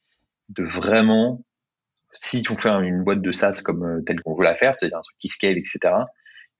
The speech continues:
vraiment dans cette démarche où le plus rapidement prendre les décisions que ton, que tes clients t'imposent et pas ce que toi, t'as,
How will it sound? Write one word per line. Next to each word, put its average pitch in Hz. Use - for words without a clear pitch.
vraiment 101
dans 101
cette 90
démarche 98
où 90
le -
plus -
rapidement 101
prendre 101
les 87
décisions 90
que 87
ton, 82
que -
tes -
clients 110
t'imposent 107
et 95
pas 95
ce -
que -
toi, 101
t'as, 85